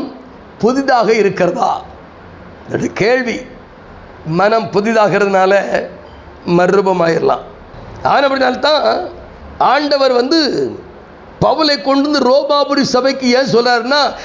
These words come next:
ஒரு காலத்துல இந்த ரோமாபுரி சபை வந்து வேறொரு கண்ட்ரோல்ல இருந்ததுனால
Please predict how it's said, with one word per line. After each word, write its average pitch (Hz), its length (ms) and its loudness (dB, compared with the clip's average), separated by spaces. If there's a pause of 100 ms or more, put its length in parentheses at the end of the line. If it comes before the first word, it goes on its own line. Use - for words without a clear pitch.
ஒரு 269 200 2
காலத்துல 262 540 0
இந்த 254 140 2
ரோமாபுரி 269 480 2
சபை 240 300 2
வந்து 247 480 0 (140)
வேறொரு 277 460 2
கண்ட்ரோல்ல 277 500 2
இருந்ததுனால 247 580 2